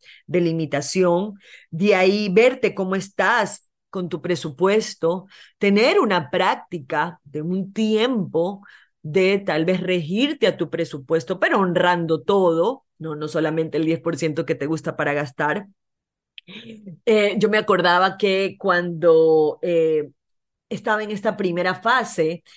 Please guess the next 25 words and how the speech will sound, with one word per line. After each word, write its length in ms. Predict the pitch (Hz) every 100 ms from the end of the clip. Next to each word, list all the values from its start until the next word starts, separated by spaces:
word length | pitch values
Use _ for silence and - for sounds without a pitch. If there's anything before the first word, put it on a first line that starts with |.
| - _ -
eh, 640 | 180 180 175 170 170 165 -
y, 300 | 202 202 220
y 40 |
lo 140 | 196 180
veo 180 | 185
mucho 400 | 185 185 202 202
a 40 | 175
veces 320 | 180 185 185
con 320 | - 180 170
las 120 | 165 170
personas 440 | 160 - 165 170
que 240 | - 165
dicen 680 | 165 175 - 165 165 156 151
que 100 | -
lo 120 | 160 147
tienen 220 | 170 165
con 160 | 165
el 80 | 147
esposo, 400 | 151 - 196 190
yo 100 | 156
lo 120 | 160 156
tenía 260 | 156 160
con 160 | 165 165
mi 120 | 160
mami, 460 | 180 208 175 185